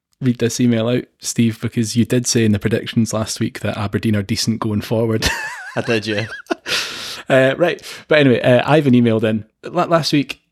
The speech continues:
Speaker 1: uh, Steve decided to, you know,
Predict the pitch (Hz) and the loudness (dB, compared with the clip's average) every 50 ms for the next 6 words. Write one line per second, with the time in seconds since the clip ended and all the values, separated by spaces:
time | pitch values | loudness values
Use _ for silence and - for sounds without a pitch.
0 | _ - 131 120 110 110 107 - - _ _ _ _ _ _ _ _ _ _ _ | _ -6 -4 -2 -2 -2 -4 -6 -10 _ _ _ _ _ _ _ _ _ _ _
1 | _ _ _ _ _ _ _ - - - 127 123 120 110 - - - 120 127 110 | _ _ _ _ _ _ _ -6 0 2 4 4 4 2 -2 -10 -10 -6 -6 -4
2 | - 117 113 110 110 104 - - - 110 107 107 104 - _ _ _ _ _ _ | -2 -2 -2 -2 -2 -4 -6 -4 -2 0 0 0 -2 -4 _ _ _ _ _ _
3 | _ 113 101 95 98 | _ -2 -2 -2 -2